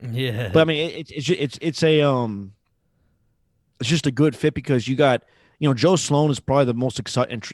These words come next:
Speaker 2: exciting one because he was a play caller.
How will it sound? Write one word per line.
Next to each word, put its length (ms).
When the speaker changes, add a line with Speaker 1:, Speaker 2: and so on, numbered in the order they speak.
Speaker 2:
exciting 460
one 180
because 480
he 140
was 240
a 40
play 280
caller. 460